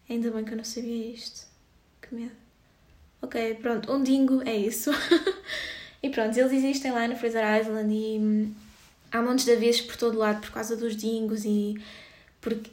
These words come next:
infelizmente já houve ataques a, a turistas e a pessoas que estavam lá e não acabou bem, e então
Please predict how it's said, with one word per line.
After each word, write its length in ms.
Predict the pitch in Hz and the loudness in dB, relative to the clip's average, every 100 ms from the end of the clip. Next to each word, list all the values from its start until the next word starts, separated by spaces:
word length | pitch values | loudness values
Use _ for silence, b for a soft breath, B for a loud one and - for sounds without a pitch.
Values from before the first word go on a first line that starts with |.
| - | -6
infelizmente 600 | 247 - 240 233 233 233 | -6 -2 -2 0 0 0
já 260 | 226 214 | 0 2
houve 520 | 220 214 214 208 220 - | 2 2 0 -4 -6 -6
ataques 460 | 226 233 226 - 226 | -8 -4 -4 -4 -10
a, 320 | 214 - 220 | -12 -12 -10
a 40 | |
turistas 600 | 214 220 254 - - 220 | -6 -2 -2 -2 0 0
e 80 | 214 | 0
a 40 | |
pessoas 600 | 214 - 220 220 214 214 - | 0 -2 -2 -2 -2 -6 -10
que 100 | 240 | -14
estavam 380 | - 214 220 226 | -4 -2 0 0
lá 360 | 233 254 285 285 B B B B - | 0 0 -2 -8 B B B B -4
e 80 | 254 | -2
não 100 | 214 | -2
acabou 340 | 214 233 247 | -2 0 0
bem, 480 | 277 302 302 311 320 - | 0 -2 -2 -4 -8 -6
e 160 | 254 254 | -2 2
então 720 | 269 269 262 247 247 247 | 2 2 -2 -2 -4 -4